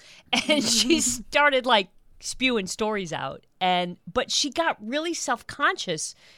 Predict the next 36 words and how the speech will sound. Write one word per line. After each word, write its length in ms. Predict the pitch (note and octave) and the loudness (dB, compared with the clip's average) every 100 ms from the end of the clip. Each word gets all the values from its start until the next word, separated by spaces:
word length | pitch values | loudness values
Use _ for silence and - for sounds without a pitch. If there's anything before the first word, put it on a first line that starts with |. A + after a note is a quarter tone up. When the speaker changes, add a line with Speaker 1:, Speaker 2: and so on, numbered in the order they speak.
| _ - | _ -2
Speaker 1:
when 140 | A3 | 0
I 80 | G#3+ | 0
started 340 | - A3 G3 | 0 -2 -2
recording 440 | F#3 - A3+ G3+ D3 | -10 -8 -8 -6 -12
it. 120 | - _ | -18 _
Like, 180 | F#3 F#3+ | -2 0
it 100 | A3+ | -2
wasn't 420 | G#3+ C4 C4 C#4 - _ _ _ _ - | 2 2 2 -2 -6 _ _ _ _ -8
the 140 | E3 | -2
same. 500 | F#3 - A#3 G3 - | 2 2 2 0 -4
It 100 | D#3+ | -6
didn't 180 | G#3+ G#3 | -6 -4
have 200 | G#3+ F#3 | -4 -4
the 60 | F3 | -4
same 280 | - G3+ | -4 -4
kind 220 | F#3 G3 E3 | -4 -4 -4
of 120 | D3 | -6
freewheeling 760 | - G#3+ F#3 F#3+ F#3 E3 D3 - - _ - | -8 -6 -4 -4 -4 -4 -8 -16 -20 _ -14
telling 360 | - G3+ B3+ | -4 -2 -2
Speaker 2:
Hmm. 40 | G3 | -4
Speaker 1:
to 180 | E3+ C#3+ | -10 -12
it, 120 | D3 - | -14 -10
you 120 | E3+ | -8
know? 340 | D3+ C#3+ F#3+ - _ _ | -8 -8 -10 -16 _ _
So 360 | - G#3 A3+ A3 - | -4 0 0 0 -2
I'm 100 | A3 | -2
Speaker 2:
Interesting. 120 | F#3+ | -2
Speaker 1:
curious 460 | - D4 D#4 A#3+ - | -4 -4 -2 -6 -8
for, 280 | - G#3 - | -8 -8 -8
for, 360 | - G3+ F#3+ - _ _ _ _ _ | -10 -8 -10 -14 _ _ _ _ _
uh, 60 | G3 | -6
do 180 | F3+ A#3 | -4 -4
you 160 | G#3+ | -2
know 260 | G#3 A3+ A#3+ | 0 2 2
any, 220 | G#3 F3+ | 0 -4
like, 320 | E3+ E3+ - | -4 -4 -4